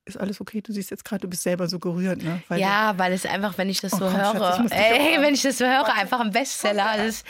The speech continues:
Speaker 1: Komm
Speaker 2: ein bisschen
Speaker 1: her.
Speaker 2: heftig,
Speaker 1: Merk das
Speaker 2: ey.
Speaker 1: schon.
Speaker 2: Das ist für mich so einfach heftig. Ich hab's zwar schon erfahren, aber es ist immer wieder so
Speaker 1: Du
Speaker 2: krass
Speaker 1: hattest
Speaker 2: hören.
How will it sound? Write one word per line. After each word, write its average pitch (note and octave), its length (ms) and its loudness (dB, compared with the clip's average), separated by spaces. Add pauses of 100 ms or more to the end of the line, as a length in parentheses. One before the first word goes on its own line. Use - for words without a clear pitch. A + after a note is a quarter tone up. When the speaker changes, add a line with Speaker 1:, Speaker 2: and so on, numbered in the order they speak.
(160)
Speaker 1:
Komm C4+ 80 -6
Speaker 2:
ein - 60 -4
bisschen C4 280 0
Speaker 1:
her. A3+ 140 2
Speaker 2:
heftig, A3 380 -2
Speaker 1:
Merk - 0 -
das F#3+ 240 -2
Speaker 2:
ey. F#3+ 80 -2
Speaker 1:
schon. G3+ 80 -6
Speaker 2:
Das G#3+ 180 -6
ist G#3+ 100 -14 (460)
für A3 140 -12
mich A#3 160 -10
so A3 140 -8
einfach G#3+ 300 -6
heftig. G3+ 380 -12 (540)
Ich G#3 100 -14
hab's A#3+ 200 -8
zwar C4 140 -4
schon B3 200 -10
erfahren, A#3+ 360 -4
aber G#3+ 120 -4
es A3 100 -10
ist A#3 140 -12
immer B3 260 -8
wieder A#3 160 -12
so - 80 -16
Speaker 1:
Du E4+ 80 -8
Speaker 2:
krass D#4 180 0
Speaker 1:
hattest - 300 -4
Speaker 2:
hören. A3 140 -4